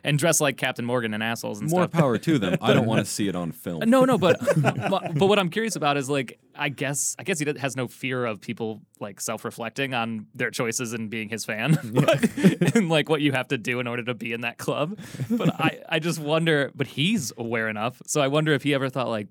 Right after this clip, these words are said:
Speaker 1: "Hmm, should I tie myself to this movie?" Like, <laughs> that, you know, puts that type of behavior on display in, like, that shitty culture <laughs> on display.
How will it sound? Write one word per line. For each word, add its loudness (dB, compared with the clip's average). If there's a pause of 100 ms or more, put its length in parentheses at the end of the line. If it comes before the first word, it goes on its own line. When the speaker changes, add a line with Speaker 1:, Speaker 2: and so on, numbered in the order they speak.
(140)
Speaker 1:
"Hmm, -2
should -4
I 2
tie -2
myself -2
to -6
this -8
movie?" -8
Like, -4
<laughs> -20
that, -2 (260)
you -4
know, -2
puts -2
that -2 (340)
type -2
of -4
behavior -2
on 0
display -2
in, -2
like, -8
that -4
shitty -4
culture -6
<laughs> -
on 2
display. 0